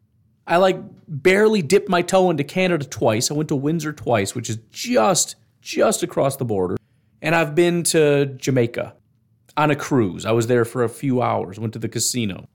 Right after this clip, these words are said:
lost fifty bucks. Huge aquarium. It was great.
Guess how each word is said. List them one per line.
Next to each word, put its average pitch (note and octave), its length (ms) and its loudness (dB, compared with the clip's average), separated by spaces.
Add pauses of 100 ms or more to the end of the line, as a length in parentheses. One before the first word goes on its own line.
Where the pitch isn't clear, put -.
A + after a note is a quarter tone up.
(380)
lost F#2+ 300 -4
fifty C3+ 280 -2
bucks. - 500 -8 (300)
Huge C3+ 440 -2
aquarium. F2+ 540 -4
It F2+ 60 -12
was F#2 100 -12
great. F2+ 380 -12